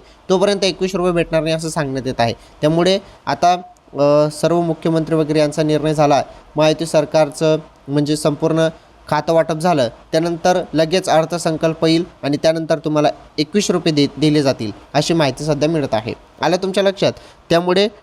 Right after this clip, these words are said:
टेन्शन घेऊ नका, बिंदास राहा, सर्वांना तुम्हाला पैसे भेटणारच आहेत. फक्त आता जे तीस टक्के मी तुम्हाला सांगत आहे, या तीस टक्केमध्ये तुम्हाला राहायचं नाही, कारण या तीस टक्केमध्ये महिलांना पैसे भेटणार नाही.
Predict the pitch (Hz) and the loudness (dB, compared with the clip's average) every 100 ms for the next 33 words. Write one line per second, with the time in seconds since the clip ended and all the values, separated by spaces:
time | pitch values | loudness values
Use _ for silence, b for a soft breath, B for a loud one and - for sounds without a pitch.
0 | _ 160 160 190 175 165 170 165 170 160 | _ -2 0 0 -2 0 0 2 0 0
1 | 147 147 156 156 156 160 - 160 143 143 | 0 0 0 -2 -2 -2 -2 0 2 2
2 | 151 151 147 147 147 139 - 143 139 135 | 0 0 0 0 2 -2 0 0 0 0
3 | 135 131 139 139 139 - - - - - | -4 -2 0 0 -2 -8 -20 -20 -20 -20
4 | - - B B B - 165 - 202 202 | -20 -20 B B B -4 -4 2 2 2
5 | 202 - 151 175 165 - 147 165 185 196 | -2 -6 -4 -2 -6 -10 -4 -2 -2 -2
6 | 202 - 196 196 185 185 185 185 165 160 | -2 -2 -2 -4 -2 0 0 0 0 0
7 | 139 113 B - 160 - 185 185 185 180 | 0 -2 B -4 -4 0 -2 -2 -4 -2
8 | 180 175 180 180 170 165 143 - 170 165 | -2 -2 0 0 2 0 0 -2 -2 -2
9 | 160 160 160 160 160 - 160 160 160 160 | 0 0 0 -2 -4 -4 -4 -2 0 2
10 | 147 147 151 151 147 147 147 151 143 | 2 2 0 -2 -2 -4 -2 -4 -4